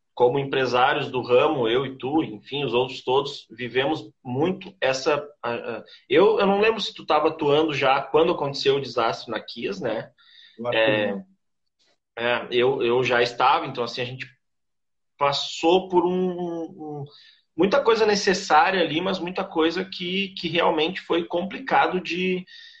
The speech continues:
Speaker 1: ah, de fazer. Ele perguntou sobre a burocracia aqui dos bombeiros. Então, cara, eu acho que toda essa burocracia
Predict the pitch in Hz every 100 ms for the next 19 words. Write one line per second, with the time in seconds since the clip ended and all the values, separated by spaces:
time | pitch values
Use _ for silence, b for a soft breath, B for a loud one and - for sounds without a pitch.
0 | B - 151 156 156 147 202 185 185 139
1 | 139 135 135 151 175 156 165 160 165 165
2 | 165 - 170 160 160 135 139 135 123 120
3 | 123 165 214 170 156 - - 202 208 208
4 | 226 196 185 185 147 - - 202 139